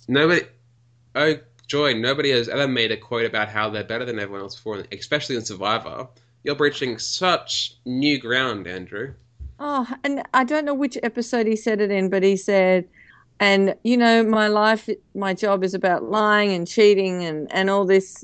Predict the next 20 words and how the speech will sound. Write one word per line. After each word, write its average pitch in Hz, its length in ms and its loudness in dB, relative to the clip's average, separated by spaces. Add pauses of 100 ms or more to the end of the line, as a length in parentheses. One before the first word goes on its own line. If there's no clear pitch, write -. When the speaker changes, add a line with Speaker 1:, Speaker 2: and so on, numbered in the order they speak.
(140)
Speaker 2:
uh, - 560 -12
to - 120 -4
people." 202 540 2
And, 196 220 -2
and, 139 340 -6 (180)
and 202 280 -2
I 208 80 0
was 214 160 0
thinking, 233 400 -2
you 220 320 -2
do 262 100 0
have 277 200 2
to 226 100 4
go 214 120 4
to, 185 140 2 (240)
back 180 240 -2
to - 100 -6
work 208 340 2
after 170 280 -2
this. 180 460 0